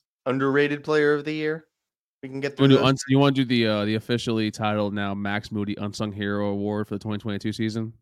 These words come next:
Speaker 1: I think we do.
Speaker 2: Okay, so let's start first with the Standing on Business M V P award. And you're talking about this for the entire team, not
Speaker 1: Yep.
Speaker 2: specifically to one position group.
Speaker 1: Yep.
Speaker 2: All right, so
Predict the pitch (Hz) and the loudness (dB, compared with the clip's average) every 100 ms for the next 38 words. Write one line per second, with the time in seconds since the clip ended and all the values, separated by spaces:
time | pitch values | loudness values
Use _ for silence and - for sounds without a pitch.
0 | - 107 107 117 104 95 90 90 _ _ | -12 -10 -10 -8 -4 -4 -4 -8 _ _
1 | _ _ _ - 95 - - 110 113 160 | _ _ _ -14 -12 -10 -8 -4 -4 -2
2 | 180 175 147 139 - 123 110 113 110 - | 0 -2 0 -4 -2 -2 -2 -2 0 0
3 | 143 147 139 127 113 120 117 113 - 117 | 2 2 2 0 -2 -2 -2 -4 -6 -6
4 | 104 104 - 98 92 85 85 101 113 120 | -4 -6 -6 -8 -6 -6 -4 -2 0 0
5 | 117 113 110 117 110 107 110 104 101 - | 0 -2 -2 -4 -4 0 0 0 -2 -10
6 | - _ _ _ 113 113 110 123 120 107 | -14 _ _ _ -2 -2 -2 -6 -6 -6
7 | 107 107 101 101 104 98 98 - 50 - | -4 -2 -4 -6 -8 -10 -12 -18 -18 -20
8 | _ _ _ 95 - _ _ _ _ _ | _ _ _ -14 -14 _ _ _ _ _
9 | _ _ _ - 98 71 - 107 107 98 | _ _ _ -10 -8 -8 -8 -8 -8 -12